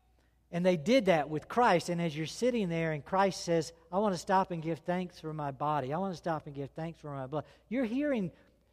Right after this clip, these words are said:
terms you've never heard before. I mean, what? What did you just say? You, you're gonna fulfill something? You're gonna die? Your,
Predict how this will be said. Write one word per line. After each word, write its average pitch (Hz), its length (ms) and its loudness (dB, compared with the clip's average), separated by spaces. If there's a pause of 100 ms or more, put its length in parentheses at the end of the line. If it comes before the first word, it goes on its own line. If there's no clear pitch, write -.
(180)
terms 208 540 0
you've 208 160 -2
never 196 260 0
heard 208 440 -2
before. 113 540 -10 (1900)
I 170 40 -6
mean, 143 100 -8 (800)
what? 262 340 -4 (240)
What 208 140 0
did 302 140 -4
you 294 120 0
just 302 240 -8
say? 269 200 -8 (840)
You, 175 160 -16
you're 190 440 4
gonna 165 300 0
fulfill 208 440 2
something? 294 480 -4 (280)
You're 208 200 0
gonna 151 280 -2
die? 254 580 2 (320)
Your, 220 200 -2